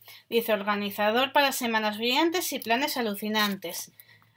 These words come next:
Bueno, dice que tiene doscientas veinte pegatinas, cien hojas para rellenar y organizar tu semana, cuatro diseños diferentes.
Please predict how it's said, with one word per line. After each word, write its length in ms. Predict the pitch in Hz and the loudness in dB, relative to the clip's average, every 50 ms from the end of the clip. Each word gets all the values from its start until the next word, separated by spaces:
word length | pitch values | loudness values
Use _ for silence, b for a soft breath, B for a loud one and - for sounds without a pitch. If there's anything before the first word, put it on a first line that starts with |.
| b b | b b
Bueno, 320 | - 220 226 214 196 196 208 | -2 0 0 0 0 -2 -2
dice 500 | 220 220 220 - - 240 240 233 226 226 | -2 -2 -4 0 2 4 6 6 4 2
que 140 | - 214 | -2 -6
tiene 320 | 208 - 226 226 220 226 214 | -2 -2 -2 -2 0 0 -2
doscientas 520 | 208 214 - - 226 214 202 214 208 202 | -2 -4 -4 -4 -6 -4 -2 -2 -2 -2
veinte 280 | 208 208 202 202 202 196 | -2 -4 -4 -4 -6 -2
pegatinas, 920 | - 226 233 240 262 262 262 - 330 339 349 339 349 349 359 359 339 - | 0 2 4 4 4 2 2 2 2 4 4 4 4 4 4 4 0 -4
cien 220 | - 254 240 220 214 | -4 -2 -2 -2 -2
hojas 300 | 214 - 226 214 - - | -4 -4 -4 -6 -6 -2
para 260 | - 226 220 226 226 | 0 2 2 2 2
rellenar 540 | 226 233 240 247 247 247 254 269 277 269 240 | 2 2 0 2 0 0 2 2 0 2 2
y 60 | 233 | 0
organizar 500 | 220 214 214 214 214 208 - 208 196 196 | 0 0 -2 -2 -2 -4 -6 -8 -8 -6
tu 100 | 208 214 | -8 -8
semana, 680 | - - 262 262 269 302 320 330 320 320 330 330 320 b b b b b b b b b b | -4 -2 -2 2 6 6 6 6 6 4 2 2 0 b b b b b b b b b b
cuatro 320 | - 254 247 240 240 240 233 | 2 4 4 4 6 6 6
diseños 480 | 226 220 - - 226 220 214 214 208 | 6 4 2 -2 -2 -2 -4 -4 -2
diferentes. 1120 | - 226 220 - 240 240 247 262 302 311 330 330 330 320 339 349 349 359 339 339 - - - | -2 -2 -2 2 2 2 4 6 6 6 6 6 4 4 4 6 6 6 4 0 -4 -8 -8